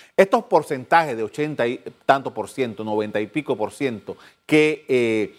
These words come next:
se había detectado que era la inmunidad para los efectos de la enfermedad grave o para el, el efecto de, eh, de, de, de otra naturaleza dentro de la enfermedad, ¿se mantienen aún después de este periodo?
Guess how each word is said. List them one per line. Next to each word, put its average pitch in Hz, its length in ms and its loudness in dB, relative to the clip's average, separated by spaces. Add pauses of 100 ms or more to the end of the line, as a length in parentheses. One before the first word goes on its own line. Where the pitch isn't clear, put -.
(160)
se - 160 4
había 147 180 4
detectado 139 720 2 (220)
que 135 100 0
era 156 140 2
la 143 80 2
inmunidad 123 600 2 (220)
para 123 220 0
los 120 100 -2
efectos 135 540 -2
de 135 400 4
la 110 260 0
enfermedad 113 400 -2
grave 127 400 0 (200)
o 117 100 -2
para 110 240 0
el, 113 160 -6
el 113 180 -2
efecto 135 460 0
de, 139 360 2 (200)
eh, 107 280 -4
de, 107 340 -4
de, 104 180 -2
de 123 140 2
otra 151 200 2
naturaleza 127 560 -2 (240)
dentro 147 280 4
de 135 40 -2
la 120 80 0
enfermedad, 110 560 -2 (160)
¿se 165 200 4
mantienen 170 520 -2
aún 151 380 2
después 151 440 0
de 143 280 2
este 131 180 -2
periodo? 170 580 -2